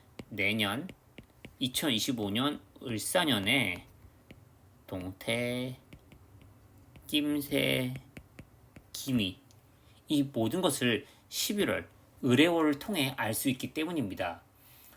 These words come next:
십일월에 어떤 일이 일어날지, 그것으로부터 이천이십오 년을 어떻게 준비해야 할지, 병화, 정화, 일간, 우리들이 준비해야 할 자세, 지금 시작하겠습니다.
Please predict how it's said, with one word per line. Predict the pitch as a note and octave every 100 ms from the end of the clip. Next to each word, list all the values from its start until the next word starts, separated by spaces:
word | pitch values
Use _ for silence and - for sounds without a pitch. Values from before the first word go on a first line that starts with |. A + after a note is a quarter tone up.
| -
십일월에 | - - A3+ A#3+ F#3+ E3+ -
어떤 | - G3+ G3+ G#3
일이 | F#3 D#3
일어날지, | C#3+ G3 G#3 A#2 G2 - E2+ - - - -
그것으로부터 | B2 B2+ C3 C3+ F#2 - D#3 A2+ -
이천이십오 | C#3 C#3 A#3+ G#3 C#3 C#3 C#3 G#2+
년을 | F#2+ B2+ - -
어떻게 | D3+ - G#3 G#3 G3+
준비해야 | - A#3+ B3 G3+ A#2+
할지, | F#2+ - E2+ - - - - - - - -
병화, | A#2+ A2 F#2+ G2+ - - -
정화, | - D#3 C3+ B2+ - -
일간, | - B2+ G2+ E2+ F2 - - -
우리들이 | D3+ G3+ G3 G3 F3+ -
준비해야 | - G3+ G3 F3 B2+ C#3
할 | A#2+
자세, | - A2 - E2 - - - - -
지금 | - F#2+ F2+ F#2 -
시작하겠습니다. | - - F#3 C#3 G2 F2+ E2 D#2